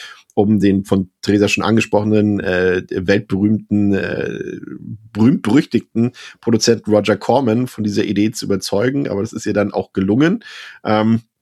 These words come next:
der Film wurde dann gedreht, hat auch einen anderen Titel gehabt, hieß ursprünglich Deception, wurde dann später aus, ich glaub, Vermarktungsgründen umbenannt. Äh, es gab auch eine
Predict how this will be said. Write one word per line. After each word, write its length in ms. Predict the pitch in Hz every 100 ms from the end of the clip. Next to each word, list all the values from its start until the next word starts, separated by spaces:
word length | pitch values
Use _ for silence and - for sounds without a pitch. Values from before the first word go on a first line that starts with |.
| _ _ _ _ -
der 100 | 120
Film 180 | - 120
wurde 160 | 110 107
dann 140 | 104
gedreht, 440 | 107 95 120 139 127
hat 120 | 113
auch 120 | 110
einen 120 | 104
anderen 300 | 90 101 98
Titel 280 | - 147 147
gehabt, 280 | 123 131 -
hieß 300 | 113 98 -
ursprünglich 480 | 107 - 110 107 -
Deception, 600 | 90 - - - 127 110
wurde 180 | 104
dann 140 | 98 98
später 480 | - 98 101 98 101 - - - -
aus, 440 | - 98 107 - -
ich 120 | -
glaub, 160 | 95 -
Vermarktungsgründen 1000 | 92 98 - 107 104 - 107 98 104 101
umbenannt. 880 | 127 156 151 135 120 131 151 - -
Äh, 200 | 110 110
es 140 | -
gab 200 | 107 110
auch 100 | 107
eine 240 | 110 104